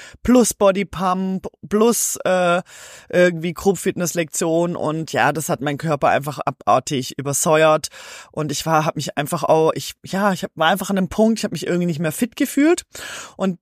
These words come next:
dann kam Zeit zweitausendzwanzig und zweitausendzwanzig war das Jahr, wo sich für uns, für viele von uns sich einiges verändert hatte und auch für mich. Gott sei Dank, weil das war das Jahr, wo ich aufgehört hab,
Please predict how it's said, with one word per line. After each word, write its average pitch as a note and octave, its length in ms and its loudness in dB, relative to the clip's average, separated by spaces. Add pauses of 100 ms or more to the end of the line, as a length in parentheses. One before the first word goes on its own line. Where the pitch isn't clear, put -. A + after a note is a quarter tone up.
dann G#3+ 680 2
kam F#3 280 -2
Zeit G3 420 0
zweitausendzwanzig F#3 1300 0
und F3 120 -10
zweitausendzwanzig F#3 960 0
war E3 100 2
das D#3 180 -4
Jahr, D#3+ 200 4
wo F3 80 2
sich D#3+ 240 -6
für - 220 -6
uns, - 400 -8
für - 400 -8
viele C4+ 380 4
von D3+ 180 -6
uns C#3+ 180 -4
sich - 240 -8
einiges F#3+ 380 0
verändert G#3+ 420 -2
hatte C#4 340 0 (400)
und G#3+ 300 0
auch F3+ 180 4
für D#3 180 -4
mich. G#3 560 0 (300)
Gott D3+ 240 2
sei C3 260 -2
Dank, F3+ 520 0 (400)
weil E3+ 400 2
das G#3+ 160 -4
war E3+ 140 2
das E3 200 -6
Jahr, E3 380 2
wo F3 80 -2
ich - 100 -8 (120)
aufgehört D#3+ 840 2
hab, C#3 220 -6